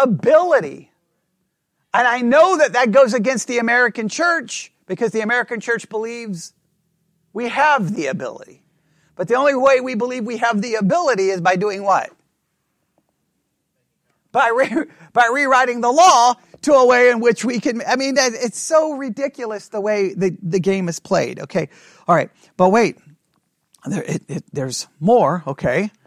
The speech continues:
All right. Uh, verse forty-two, "Give to him that asks thee, and from him that would borrow of thee,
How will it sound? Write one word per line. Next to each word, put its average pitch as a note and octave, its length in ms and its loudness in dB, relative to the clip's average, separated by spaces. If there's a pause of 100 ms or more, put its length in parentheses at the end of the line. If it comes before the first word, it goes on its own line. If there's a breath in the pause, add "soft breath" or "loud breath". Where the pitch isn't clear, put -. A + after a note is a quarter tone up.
(360)
All - 100 -16
right. D3 340 -4 (840)
Uh, F3+ 240 6 (560)
verse E3+ 320 -2
forty-two, B3+ 600 0 (720)
"Give C#4 360 4
to D4 120 2
him D#4+ 440 4 (1600)
that G#3+ 140 2
asks D4 380 4
thee, D3 340 -2 (640)
and A3 260 2
from A#3 260 4
him D#4 340 4
that B3+ 140 4
would A#3 200 4
borrow D4 440 6
of B3+ 120 4
thee, D#4+ 340 -2